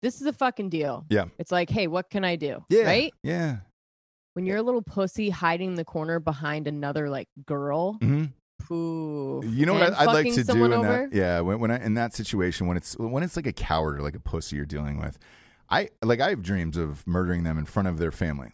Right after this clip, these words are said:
Speaker 2: like wife and kids, and then there's going to be a period of shock, and then the, inevitably the question's gonna come up of, "Why did you do this? Oh my God, why did you do this?"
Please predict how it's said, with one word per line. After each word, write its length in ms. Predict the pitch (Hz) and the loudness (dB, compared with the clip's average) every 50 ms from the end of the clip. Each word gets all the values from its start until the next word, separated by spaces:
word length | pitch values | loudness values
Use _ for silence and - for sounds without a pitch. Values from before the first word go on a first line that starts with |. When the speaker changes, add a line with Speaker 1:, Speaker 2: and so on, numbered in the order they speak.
| _ | _
Speaker 2:
like 120 | - 85 82 | -12 -10 -6
wife 240 | 85 82 85 - - | -4 -4 -4 -2 -4
and 80 | 82 76 | -6 -4
kids, 360 | - 85 87 101 107 - - - - _ _ _ _ | -2 -2 -2 -2 -6 -10 -16 -20 -20 _ _ _ _
and 220 | - 92 92 95 104 | -4 -2 0 0 2
then 220 | 95 92 95 104 - _ _ _ - | 0 0 -2 -4 -8 _ _ _ 0
there's 180 | 113 117 101 | 0 0 2
going 220 | 92 135 160 170 156 | 2 2 2 2 0
to 160 | - 139 135 | 0 0 2
be 240 | 131 135 123 123 117 | 2 2 2 2 2
a 100 | 113 98 | 0 -2
period 340 | - - 117 110 101 92 87 | 0 0 2 2 2 2 0
of 80 | 76 - | -2 -4
shock, 420 | - - 101 82 71 65 65 - - - | -2 0 2 2 2 2 0 -4 -4 -2
and 100 | 90 87 | -2 0
then 220 | 90 90 87 95 | 0 0 -2 -2
the, 220 | 90 101 101 92 92 | -2 -4 -2 -2 0
inevitably 560 | 101 98 104 107 101 90 85 78 76 80 76 | 0 2 2 2 2 0 -2 -2 -2 -2 -2
the 80 | 78 - | -2 -2
question's 380 | - - 82 - - 82 71 | 0 -2 -2 0 -2 -4 -4
gonna 160 | 82 76 73 | -4 -4 -4
come 180 | - - 82 78 | -4 -4 -4 -4
up 140 | 76 71 - | -4 -4 -6
of, 100 | 73 67 | -8 -4
"Why 220 | 73 82 85 85 85 | 0 0 2 2 0
did 160 | 82 76 76 | -2 -4 -6
you 100 | 78 67 | -8 -4
do 180 | 71 80 80 | -4 -4 -4
this? 320 | 71 62 60 62 - - - - _ _ _ _ _ | -4 -6 -8 -10 -12 -14 -18 -20 _ _ _ _ _
Oh 100 | 92 90 | -2 0
my 180 | 85 82 76 69 | 0 0 -2 0
God, 340 | 67 82 76 71 67 67 67 | 0 2 2 2 2 0 0
why 160 | 80 80 80 | 0 0 0
did 160 | 78 76 69 | 0 -2 -4
you 80 | 76 69 | -6 -4
do 220 | 67 76 76 76 | -2 -2 -2 -2
this?" 260 | 69 65 - - - | -2 -4 -6 -8 -10